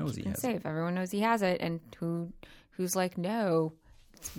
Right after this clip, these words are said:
Speaker 2: safer in my hands, the Punisher." So he's like, "I'm gonna go after you."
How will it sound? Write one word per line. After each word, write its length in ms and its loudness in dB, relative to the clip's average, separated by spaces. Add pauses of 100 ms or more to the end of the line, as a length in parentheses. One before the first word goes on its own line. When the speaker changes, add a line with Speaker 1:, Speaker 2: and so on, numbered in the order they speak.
(300)
Speaker 2:
safer 300 0
in 100 2
my 200 4
hands, 460 0
the 100 -4
Punisher." 600 -4
So 340 0
he's 320 -4
like, 260 4
"I'm 180 4
gonna 140 0
go 180 6
after 320 8
you." 480 6